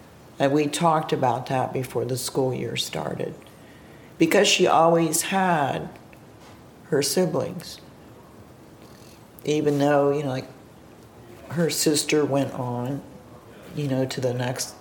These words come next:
level. Then her brother went to middle school. Uh, she was used to, and she knew the rules, and she knew,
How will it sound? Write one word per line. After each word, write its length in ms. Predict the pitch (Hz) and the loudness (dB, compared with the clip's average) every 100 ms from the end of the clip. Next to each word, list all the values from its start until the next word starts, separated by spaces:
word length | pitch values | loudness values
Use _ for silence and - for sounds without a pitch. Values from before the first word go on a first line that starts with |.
| - - - - - | -20 -20 -20 -20 -12
level. 680 | 131 135 127 113 131 170 170 - - - - | 0 2 4 2 -2 -2 -8 -18 -20 -8 2
Then 180 | 151 | 2
her 120 | 156 135 | 2 -2
brother 460 | - 143 131 135 | 2 4 6 4
went 280 | 131 139 - | 0 -4 -4
to 320 | 151 135 113 - - - - - | 0 0 0 -8 -18 -20 -14 -6
middle 360 | 143 147 123 | -2 0 0
school. 540 | 117 - 127 113 127 - - - - - - - - - - - - | -2 -2 0 2 0 -6 -12 -20 -20 -20 -20 -18 -20 -20 -20 -18 -6
Uh, 400 | 151 127 127 - - - | -2 0 -2 -6 -12 -10
she 260 | - - 165 | -2 2 4
was 220 | 165 151 | 2 2
used 380 | 147 185 190 - | 2 2 2 -2
to, 280 | 175 143 143 | 0 2 2
and 180 | 139 143 | 0 -2
she 220 | - 135 | -2 -2
knew 300 | 143 151 156 | -2 0 0
the 100 | 156 | -2
rules, 500 | 127 135 139 147 143 | -2 0 0 0 -2
and 140 | 139 | -6
she 200 | - 135 | -6 -6
knew, 600 | 123 127 143 143 143 135 | -4 -4 -2 -2 -2 -4